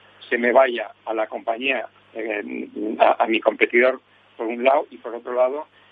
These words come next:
pues, que realmente sea muy satisfactorio todo lo que yo le estoy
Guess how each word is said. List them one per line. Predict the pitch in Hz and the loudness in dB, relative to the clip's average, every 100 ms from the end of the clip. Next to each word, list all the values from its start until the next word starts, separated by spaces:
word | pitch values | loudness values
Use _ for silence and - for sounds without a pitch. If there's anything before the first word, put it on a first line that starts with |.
| _ | _
pues, | - - | -20 -14
que | |
realmente | 110 120 120 120 110 139 139 _ _ _ - | -8 -4 -4 -6 -2 -2 -2 _ _ _ -2
sea | 117 | 0
muy | 120 127 147 | 0 -4 -2
satisfactorio | 151 131 123 - 110 131 120 131 | -2 -2 -4 -2 -2 0 2 0
todo | - 123 | 2 2
lo | 120 | 2
que | 120 | 2
yo | 117 120 123 | 4 2 0
le | 113 | -6
estoy | - 110 120 | 0 0 0